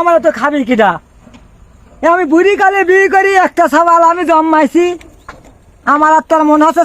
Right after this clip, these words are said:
ছাবাল হবি না, এই ছাবাল পালটা আমার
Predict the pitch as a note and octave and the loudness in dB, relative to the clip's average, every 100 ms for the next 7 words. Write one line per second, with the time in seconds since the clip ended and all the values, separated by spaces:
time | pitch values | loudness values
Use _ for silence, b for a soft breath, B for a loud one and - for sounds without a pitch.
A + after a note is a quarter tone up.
0 | C4 C#4+ C#4+ D4 D4 C4+ C#4 D4+ D#4+ E4 | 0 0 0 0 2 2 2 2 2 0
1 | - - _ - - _ _ _ _ _ | -4 -20 _ -20 -20 _ _ _ _ _
2 | - - C4+ D4 A#3+ C#4 C#4 C4+ C#4 C#4+ | -20 -4 0 0 0 0 0 0 0 2
3 | C#4+ | 2